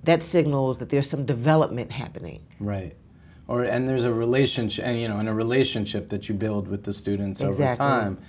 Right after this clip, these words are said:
Speaker 2: including, um, you know, one of the, one of the m-, more touching <laughs> relationships in the book is with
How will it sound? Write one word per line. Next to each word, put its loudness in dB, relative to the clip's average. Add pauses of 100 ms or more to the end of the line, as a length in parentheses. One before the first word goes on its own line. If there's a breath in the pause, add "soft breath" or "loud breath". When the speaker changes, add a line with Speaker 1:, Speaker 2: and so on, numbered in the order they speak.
(720 loud breath)
Speaker 2:
including, 2
um, 0
you -2
know, 2
one 0
of 0
the, 0
one -4
of -2
the -2
m-, -4
more -2
touching 2
<laughs> 2
relationships 2
in 0
the -2
book 4
is 2
with 0